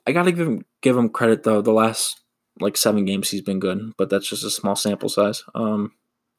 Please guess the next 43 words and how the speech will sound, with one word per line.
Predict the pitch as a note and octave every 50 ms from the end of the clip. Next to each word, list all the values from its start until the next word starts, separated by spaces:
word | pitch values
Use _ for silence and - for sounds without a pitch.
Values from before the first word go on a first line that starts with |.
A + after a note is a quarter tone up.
| _ _ _ _ _ - _ - - - - -
sorry, | - - C3+ A#2 A2
that | A#2
was, | C3+ D3+ D3 - - - _ _ _ - _ _ _ _ _ _ _ _ -
that | C3+
was | C#3+ C3 - - - _ _
a | A2+
tangent | - - - A2+ A2 A2 A2+ G#2
that | G#2+
was | G2+ F#2+ -
kind | - A2+ G#2+
of | G#2 G2+
all | G2 G2 G#2
over | G#2 G2 G#2+
the | G2+ G2
place, | - A#2 G#2 G2+ G2+ -
but | _ _ - - - - - - - -
I'm | C3+ C#3+ D3+
out | C#3 C#3
on | D3 C#3 A#2+
Wiseman | A2 A2 A2+ A2 - B2 A2+
at | F2
number | A2 A2 G#2+ G#2+
one. | G#2 G#2 G#2+ A2 A2+ A2+ -
<laughs> | C3 B2 - - - - _ _
It | B2+
was | B2 - -
basically | - - - C#3+ C3 - - B2+ - - C3 B2 A#2+
the, | A#2+ A#2+ A#2 A#2 A2+
uh, | G#2+ G#2 A2+ - - - - - - - - _ _
the | G#2
whole | A#2 A#2+ A#2 A#2
point | - - - A#2 A2 A2 A2+
of | G#2 G2
that. | A2+ G#2+ A2 G#2+ - - -
Um, | G#2+ G#2+ G#2+ G#2+ G#2 G2+ G2+ G2+ G#2 _ _ _ _ _ _ _ _ - _ _ _ _ _ _ _ _ _ _ -
like | B2+ B2
I | A#2+
said, | A2+ A#2+ G2 E2+
at | F#2+ - -
seven | - A2+ A2 A2 A2+
or | G#2+ G#2+
eight, | G#2+ - -
sure, | - - - G#2+ G#2 A2 A2